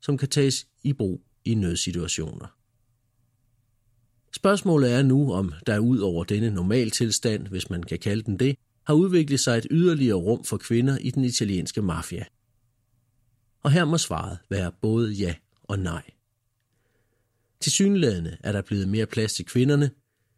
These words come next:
men igen kun i kraft af vikarrollen, som der har været meget mere efterspørgsel på, efter at den italienske stat har intensiveret kampen mod mafiaorganisationerne, og mange klaner i lange perioder har mangel på mænd,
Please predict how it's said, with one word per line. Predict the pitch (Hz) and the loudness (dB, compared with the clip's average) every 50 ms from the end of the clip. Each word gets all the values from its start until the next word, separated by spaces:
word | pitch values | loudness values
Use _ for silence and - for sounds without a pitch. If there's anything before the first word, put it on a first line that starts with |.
| _ _ - | _ _ 0
men | 156 165 | 2 2
igen | 185 175 - 175 160 175 175 143 - | 2 4 2 2 2 2 0 -4 -6
kun | - - 156 160 | -2 0 0 0
i | |
kraft | 143 - - 117 117 - - | 0 0 0 -2 -2 -2 -2
af | - 87 85 - - | -4 -4 -4 -6 -6
vikarrollen, | - 95 - - 135 143 143 113 95 113 123 127 123 123 120 117 113 - - - - _ _ | -8 -8 -2 0 2 2 2 2 2 2 4 4 4 4 4 2 0 -4 -18 -20 -20 _ _
som | - - 156 147 | -4 -2 0 0
der | - | 2
har | 135 156 143 | 2 2 2
været | 143 139 139 135 131 127 - | 4 2 2 2 0 -2 -2
meget | - 120 123 139 156 151 | 0 0 2 4 4 4
mere | 135 110 113 110 98 | 4 2 2 2 2
efterspørgsel | 95 110 - - 117 - - - 92 90 90 92 85 | 0 -2 -2 -2 -6 -4 -4 -2 -4 -4 -4 -6 -8
på, | - - 143 143 123 110 - _ - | -4 0 0 0 0 -2 -8 _ -4
efter | - 131 139 - - 117 | 0 0 0 0 0 -4
at | 98 - - | -4 -4 -4
den | - 90 85 - | -6 -6 -4 -4
italienske | - 107 92 - 95 95 110 104 80 - - 95 | -4 -4 -2 -2 -2 0 -2 -2 -2 -4 -6 -6
stat | - - 143 131 120 95 - | -4 0 0 0 0 -2 -2
har | - 104 95 85 | -4 -4 -4 -4
intensiveret | - 92 92 90 - 95 90 - - 95 95 117 123 117 98 78 - | -4 -4 -6 -4 -4 -4 -4 -4 -4 -4 -2 0 0 0 0 -2 -4
kampen | - - 101 82 65 - 85 | -4 -4 -4 -4 -4 -6 -6
mod | 87 90 90 85 | -4 -4 -4 -2
mafiaorganisationerne, | 87 90 101 117 - - 127 110 104 110 110 113 - - 113 - - 131 120 82 101 110 110 110 110 _ _ _ _ _ _ _ _ _ _ _ _ _ | -2 -2 -2 -2 0 0 0 0 0 -2 -2 -4 -2 -2 -2 -2 -2 -2 -2 0 -2 0 0 -2 -4 _ _ _ _ _ _ _ _ _ _ _ _ _
og | - - 165 | 0 2 4
mange | 151 139 156 170 160 | 4 4 4 2 0
klaner | - 143 131 131 101 113 110 | 0 0 0 2 0 0 0
i | 104 101 | -2 0
lange | 95 95 95 113 127 131 | 0 0 0 0 0 0
perioder | - - 90 85 85 85 87 92 104 110 113 104 | 0 -2 -2 -2 -2 -2 -2 0 0 0 -2 -2
har | 82 85 82 | -4 -8 -6
mangel | 82 92 95 101 90 73 | -4 -2 -2 -2 -4 -6
på | - - 85 | -6 -6 -4
mænd, | 90 101 117 131 - | -2 0 0 0 0